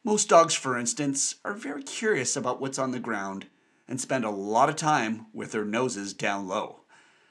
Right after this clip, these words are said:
And this is the perfect opportunity for microscopic parasite eggs to enter the body either through the nose or through the mouth or even through the skin.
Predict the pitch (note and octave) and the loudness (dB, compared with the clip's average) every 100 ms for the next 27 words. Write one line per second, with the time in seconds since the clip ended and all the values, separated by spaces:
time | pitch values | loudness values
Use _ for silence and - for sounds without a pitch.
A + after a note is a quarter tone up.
0 | _ _ D3+ E3+ A3+ G#3+ - F#3+ E3 F3+ | _ _ -4 -2 0 -2 -2 -2 -2 -2
1 | D#3 C#3+ D#3 - C#3+ C3 G#2 F#2+ F#2 F#2 | 0 0 0 -2 0 0 -2 -4 -6 -10
2 | _ _ _ - G#2 G#2+ D3+ F3 - - | _ _ _ -8 -4 -2 -2 -4 -4 0
3 | C3 A#2+ B2+ A#2+ - - D3+ F3 - E3+ | 0 0 -2 -8 -12 -8 -4 -2 0 -2
4 | - A2+ G#2 F#2 F#2 - - _ _ _ | -2 -4 -4 -6 -8 -8 -10 _ _ _
5 | - D3 E3+ D3+ A2+ G#2+ G2+ G#2+ A#2 B2 | -2 -2 0 -2 0 0 0 -2 -4 -6
6 | G#2 - - G3+ G3 D3 C3 B2+ B2 - | -8 -8 -8 -4 0 2 2 0 -4 -10
7 | _ _ _ - G#3+ G#3 F#3 F3 E3 D#3 | _ _ _ -6 -6 -4 -4 0 2 2
8 | D#3 C#3 F3+ A3+ G#3+ F#3+ - _ _ - | 0 -4 -2 -4 -4 -8 -14 _ _ -8
9 | A2+ G#2+ - F#3 B2 - | -6 -4 -2 0 0 -6